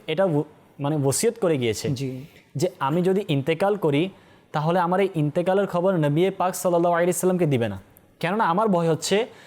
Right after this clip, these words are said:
Speaker 1: যে
Speaker 2: আচ্ছা।
Speaker 1: নবী পাক সাল্লাল্লাহু আলাইহি সাল্লামের কোনো ক্ষতি কাফেররা করে ফেলবে।
Speaker 2: আহা।
Speaker 1: যদি নবী পাক, উদাহরণ, রাতে যদি আমি মৃত্যুবরণ করি,
Speaker 2: জি,
Speaker 1: তাহলে
Speaker 2: জি।
Speaker 1: নবী পাক আমার জানাজার জন্য আসবে
Speaker 2: অবশ্যই
Speaker 1: রাতের
Speaker 2: আসবে,
Speaker 1: বেলা।
Speaker 2: হ্যাঁ।
Speaker 1: তাহলে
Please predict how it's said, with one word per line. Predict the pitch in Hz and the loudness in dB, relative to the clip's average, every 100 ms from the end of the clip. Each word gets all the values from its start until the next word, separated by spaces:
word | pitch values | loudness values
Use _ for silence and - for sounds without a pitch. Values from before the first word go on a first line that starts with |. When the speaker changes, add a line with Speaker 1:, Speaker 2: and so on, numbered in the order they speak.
| - | -12
Speaker 1:
যে | 143 | -4
Speaker 2:
আচ্ছা। | 165 160 | 0 2
Speaker 1:
নবী | 170 208 | 2 0
পাক | 135 180 190 | 0 -2 -2
সাল্লাল্লাহু | 196 180 180 175 | -2 0 2 2
আলাইহি | 160 175 | 0 0
সাল্লামের | - 180 180 185 | 0 0 0 0
কোনো | 165 175 | 0 -2
ক্ষতি | 180 170 160 202 | 0 -2 0 0
কাফেররা | 156 143 170 | -2 0 0
করে | 160 131 | 2 0
ফেলবে। | 113 98 98 - | 0 -2 -6 -8
Speaker 2:
আহা। | 127 117 117 123 | -8 -6 -4 -2
Speaker 1:
যদি | 139 | 0
নবী | 135 135 175 | 2 2 0
পাক, | 175 160 - - - | 0 -4 -6 -18 -8
উদাহরণ, | 113 139 151 | -4 -2 0
রাতে | 117 131 170 | 0 -2 0
যদি | 156 160 | 0 2
আমি | 156 | 2
মৃত্যুবরণ | 151 135 156 147 139 | 0 0 0 0 0
করি, | 139 131 | 0 0
Speaker 2:
জি, | |
Speaker 1:
তাহলে | 139 165 | 2 0
Speaker 2:
জি। | 147 | 0
Speaker 1:
নবী | 143 170 170 | 2 0 0
পাক | 156 - - - | -6 -6 -20 -6
আমার | 160 196 180 | -2 0 2
জানাজার | 156 170 185 | 2 2 2
জন্য | 175 170 | 2 2
আসবে | 151 | 0
Speaker 2:
অবশ্যই | 143 165 | 2 2
Speaker 1:
রাতের | 143 143 | 2 0
Speaker 2:
আসবে, | 131 | 0
Speaker 1:
বেলা। | 117 | 0
Speaker 2:
হ্যাঁ। | 120 120 120 117 - | -2 -6 -10 -14 -8
Speaker 1:
তাহলে | 165 190 214 | -2 0 -2